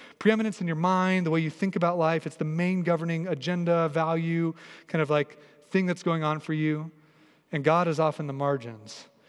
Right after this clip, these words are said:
And he doesn't want to be in the margins.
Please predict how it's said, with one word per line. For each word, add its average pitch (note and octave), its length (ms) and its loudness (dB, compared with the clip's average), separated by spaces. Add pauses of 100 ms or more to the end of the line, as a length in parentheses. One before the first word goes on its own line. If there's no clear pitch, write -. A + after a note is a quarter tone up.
(880)
And D3 80 -4
he E3 80 0
doesn't E3+ 380 -4
want D#3 200 0
to D3 60 -4
be C#3+ 100 -2
in C3+ 80 -4
the C3+ 60 -8
margins. B2 600 -8